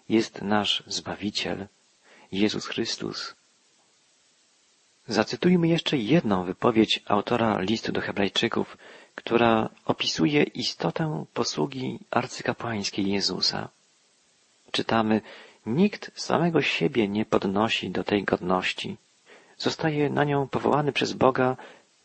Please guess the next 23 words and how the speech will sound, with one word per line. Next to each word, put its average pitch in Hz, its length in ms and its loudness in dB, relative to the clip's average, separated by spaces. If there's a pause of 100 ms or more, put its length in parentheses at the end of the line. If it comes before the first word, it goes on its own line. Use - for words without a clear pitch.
ten, 139 340 -2 (380)
który - 240 -2
jest 131 220 2
wybrany, 107 480 2
jak 98 220 0 (100)
Aaron. 113 440 -6 (640)
Tak 95 160 0
i 104 100 2
Chrystus - 720 -2 (340)
nie 135 100 0
sam 185 260 4
sobie 147 400 2
nadał 104 360 4
godność 98 540 4
arcykapłana, 98 840 -2 (460)
lecz 120 180 4
uczynił 175 400 2
to 156 140 0
ten, 127 420 4 (320)
który 131 220 2
do 131 100 4
niego 135 260 4
powiedział: 123 580 6